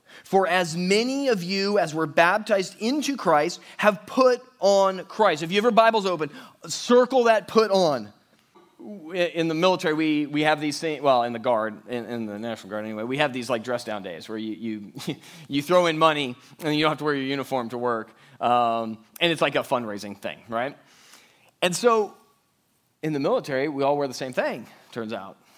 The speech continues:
right? There's a reason for that. <laughs> School uniforms, right? Like, like everybody, it's, it's even. Everybody's the same. I mean, there's obviously rank and stuff like that, but, but everybody looks the same.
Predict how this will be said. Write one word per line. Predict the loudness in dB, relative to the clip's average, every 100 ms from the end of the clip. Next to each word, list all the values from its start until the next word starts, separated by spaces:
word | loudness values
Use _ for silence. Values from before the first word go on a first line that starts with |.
| -12
right? | 0 0 0 -6 _ _ _ _ _ _ _ _ _ _ _ _
There's | -4 -2
a | 0
reason | 0 0 -2
for | -6 -10
that. | -8 -6 -6 -8 -10 -12 -12
<laughs> | -18 -10
School | 0 2 4
uniforms, | 4 2 6 6 6
right? | 4
Like, | 4 4 0 -6
like | 0 0 2
everybody, | 4 6 6 4 2 0 0
it's, | -4 -4 2
it's | 2 2 0
even. | 4 4 2 -8 -20 _ _ _ _ _ _ _
Everybody's | -6 -4 -4
the | -4
same. | -2 0 0
I |
mean, | 0
there's | -4 -6 -6
obviously | -2 -2 -2 -6
rank | -2 -2 -2
and | -8
stuff | -6 -6 -4
like | -6 -4
that, | -4 0
but, | -2 -4 -20 -12 0
but | 4
everybody | 6 6 4 0 -12
looks | -10 2 4 4 2 -8 -14 -8
the | 0 0
same. | 0 0 2 4 2 -10 -18